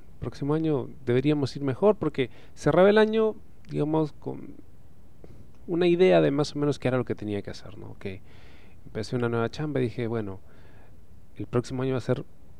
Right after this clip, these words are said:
full chamba, tratar de chambear duro, ahorrar, nada de viajes, nada de diversiones, nada de cosas locas. Vamos a dedicarnos solo a chambear, a ahorrar, porque estaba en cero, estaba en cero.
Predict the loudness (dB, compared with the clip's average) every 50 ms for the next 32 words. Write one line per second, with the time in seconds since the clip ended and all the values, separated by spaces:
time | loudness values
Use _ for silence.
0 | -14 -14 -14 -14 -14 -4 -2 0 0 0 -2 -4 -4 -4 -4 -4 -6 -8 -8 -8
1 | -8 -6 -2 -2 -2 2 2 4 4 2 2 -2 -8 -14 -14 -14 -12 -6 -4 -2
2 | 0 2 2 2 2 4 4 6 6 6 6 4 2 0 -4 -8 -10 -4 0 2
3 | 2 4 4 6 6 6 6 4 2 0 -4 -8 -12 -14 -14 -14 -12 -6 -2 0
4 | 2 4 4 4 4 2 2 2 0 0 -2 -4 -4 -2 0 0 -2 -2 -4 -4
5 | -4 -2 -2 -2 -2 -2 -4 -4 -6 -8 -8 -8 -6 -4 -4 -4 -2 4 6 6
6 | 6 6 6 4 2 2 2 0 -2 -4 -6 -4 -2 -2 -4 -2 -4 -6 -8 -6
7 | -10 -4 0 0 0 0 0 -2 -2 -2 -2 -4 -6 -12 -14 -16 -16 -16 -14 -14
8 | -14 -14 -14 -14 -16 -14 -14 -14 -14 -14 -14 -14 -14 -14 -8 -6 -4 -2 -2 -2
9 | 0 0 0 0 0 -2 -2 -2 -4 -4 -6 -6 -6 -6 -6 -6 -2 2 2 4
10 | 4 4 2 2 2 0 0 0 -2 -4 -4 -4 -6 -10 -8 -2 0 0 0 0
11 | -2 -4 -8 -12 -14 -14 -14 -10 -6 -6 -6 -6 -4 -2 -2 -2 -2 -4 -10 -14
12 | -14 -14 -10 -6 -2 0 0 0 0 -2 -6 -6